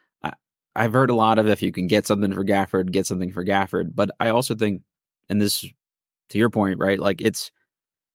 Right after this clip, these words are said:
you need a center to make everybody else fit into the roles you wanna see from them too. And if now they're playing with nobody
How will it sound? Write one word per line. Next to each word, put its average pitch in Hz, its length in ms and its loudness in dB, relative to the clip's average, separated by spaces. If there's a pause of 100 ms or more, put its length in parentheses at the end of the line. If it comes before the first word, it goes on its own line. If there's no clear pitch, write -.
(280)
you 127 140 4
need 139 240 4
a 143 40 2
center 123 400 4
to 107 100 -4
make 101 220 2
everybody 98 460 4
else - 480 -4 (120)
fit 110 220 2
into 98 220 2
the 95 120 0
roles 92 360 2
you 95 100 0
wanna 92 200 0
see - 180 -6
from 90 200 -6
them 87 200 -6
too. 92 440 0
And 101 120 -2
if 95 140 -8
now 98 240 0
they're 104 160 2
playing 90 540 -2
with - 140 -10
nobody 95 640 2